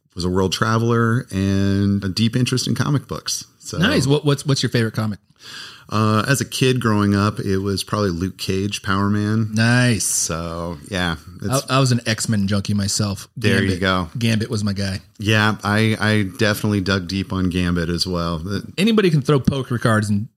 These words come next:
Speaker 2: hit somebody with them. That's pretty impressive.
Speaker 1: Well, and the trench coat over the, uh, pink leotard. I mean, come on, it's hard to pull that
Speaker 2: That's
Speaker 1: off.
Speaker 2: the <laughs> So let's, let's tell the folks at home, what is the Pharmacy? It's a bar.
Speaker 1: Right.
Speaker 2: But
Speaker 1: So,
Speaker 2: what is it?
Speaker 1: so the Pharmacy is a bar,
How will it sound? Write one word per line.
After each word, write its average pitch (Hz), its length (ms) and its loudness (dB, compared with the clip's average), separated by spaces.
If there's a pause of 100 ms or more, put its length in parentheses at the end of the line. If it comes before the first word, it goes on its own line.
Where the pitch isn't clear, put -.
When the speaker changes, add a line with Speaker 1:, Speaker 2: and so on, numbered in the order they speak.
(100)
Speaker 2:
hit 123 220 0
somebody 123 180 4
with 123 140 2
them. 123 120 2
That's 104 220 -2
pretty 117 320 -2
impressive. 95 400 -4
Speaker 1:
Well, 160 160 2
and 123 80 6
the 104 60 4
trench 104 340 2
coat 95 220 2
over 92 240 2
the, 87 300 0
uh, 85 40 -2
pink 92 300 -2
leotard. 80 500 -4
I 80 40 -4
mean, 82 140 -2
come 95 140 -4
on, 85 80 -2
it's 80 100 -4
hard 110 200 2
to 85 60 -4
pull 95 220 -2
that 80 180 -2
Speaker 2:
That's 131 240 2
Speaker 1:
off. - 80 -6
Speaker 2:
the - 1200 -4
<laughs> - 100 -14 (180)
So 202 160 2
let's, 269 240 0
let's 262 220 0
tell 247 140 2
the 214 120 2
folks 185 280 0
at - 100 -2
home, 151 260 2
what 175 360 0
is 208 180 2
the 180 80 2
Pharmacy? 180 340 0
It's 147 120 -2
a 220 40 4
bar. 196 360 0 (280)
Speaker 1:
Right. 143 240 2
Speaker 2:
But 175 80 0
Speaker 1:
So, 190 80 2
Speaker 2:
what - 80 2
is 208 100 -2
it? 170 100 -14 (140)
Speaker 1:
so 139 320 2
the 139 100 0
Pharmacy 170 480 0
is 147 140 2
a 135 40 0
bar, 95 500 0